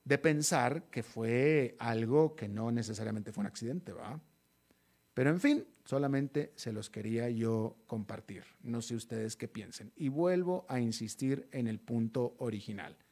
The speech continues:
Otra vez no avisaron, otra vez no dijeron ni agua va. Yo pude haber sido una madre con dos chiquitos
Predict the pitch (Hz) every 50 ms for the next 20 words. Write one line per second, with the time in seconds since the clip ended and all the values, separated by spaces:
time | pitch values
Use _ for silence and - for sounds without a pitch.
0 | _ _ _ _ _ _ _ _ - 127 123 - 131 120 113 113 113 104 123 135
1 | 107 104 107 104 98 98 95 - 127 135 151 170 196 220 247 - - _ - 123
2 | 113 - 113 110 110 113 110 113 113 113 110 110 - 113 113 110 107 104 107 107
3 | 110 104 101 101 104 117 135 160 208 254 254 - _ _ _ _ _ _ _ _
4 | _ _ _ - 113 135 156 151 156 - 165 165 165 160 147 143 147 147 143 139
5 | 139 - - - 151 143 143 143 143 139 135 135 - - - - 139 131 135 135
6 | 139 139 139 139 135 135 139 135 - _ _ _ _ - 117 117 123 135 139 139
7 | 139 135 143 139 139 139 139 - 127 117 113 113 127 139 135 135 - - 117 -
8 | - 135 131 131 - 135 135 131 - -